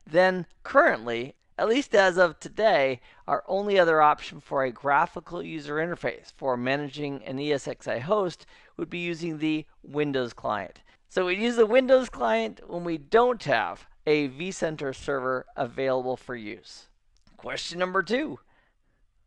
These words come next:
where can you get the Windows client? And I'm thinking about two specific options that are available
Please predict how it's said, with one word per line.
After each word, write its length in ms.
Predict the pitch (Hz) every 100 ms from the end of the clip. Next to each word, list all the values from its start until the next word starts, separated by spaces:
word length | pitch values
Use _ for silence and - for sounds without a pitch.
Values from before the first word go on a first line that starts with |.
| _
where 320 | 135 180 233
can 220 | - 247
you 120 | 247 185
get 280 | 214 240
the 100 | 214
Windows 480 | 190 240 214 190 151
client? 720 | - 156 123 110 226 - - _ _ _ _ - -
And 160 | 175 160 -
I'm 140 | 170
thinking 460 | - 349 320 254 214
about 320 | 175 139 -
two 520 | - 254 240 226 220 - - _
specific 760 | - - - - 202 180 -
options 580 | 139 147 156 - 165 143
that 120 | 139
are 180 | 139 135
available 600 | 127 135 135 127 131 127